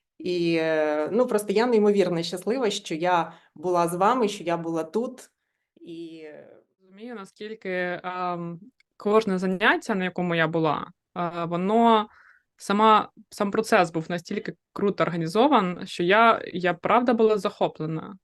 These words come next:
Speaker 2: Бо як людина, яка знає, як це робиться, хоча б приблизно, по-перше, методички, які ви круті зробили, це ж просто магія. Ну, це скільки там роботи? Я не уявляю, скільки там годин було роботи.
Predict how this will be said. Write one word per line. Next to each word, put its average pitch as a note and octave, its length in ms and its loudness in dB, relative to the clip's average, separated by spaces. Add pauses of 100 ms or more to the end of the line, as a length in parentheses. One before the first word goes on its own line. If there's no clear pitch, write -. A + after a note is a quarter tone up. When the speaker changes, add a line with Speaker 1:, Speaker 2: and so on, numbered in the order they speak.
(220)
Speaker 2:
Бо F3+ 180 0
як F3 240 -2
людина, G#3 260 2
яка F#3+ 200 2
знає, G3+ 240 2
як G3 120 0
це - 140 -6
робиться, F#3+ 500 2
хоча F3+ 220 -2
б - 40 -6 (180)
приблизно, F#3 680 2 (460)
по-перше, A#3+ 400 4
методички, F#3+ 840 0 (160)
які G3+ 440 4
ви F#3+ 120 0
круті G3 300 2
зробили, F3 560 0
це G3 120 -10
ж - 80 -14
просто G#3 300 0
магія. E3+ 540 0 (300)
Ну, G3 120 -2
це F#3+ 260 -2 (180)
скільки A#3 340 2
там G3 200 2
роботи? F3 600 0 (680)
Я G3+ 120 0 (300)
не G3+ 140 2
уявляю, F#3+ 340 4
скільки E3+ 220 -4
там D#3+ 140 -4
годин D#3+ 240 -4
було E3 140 -6
роботи. F3+ 380 -12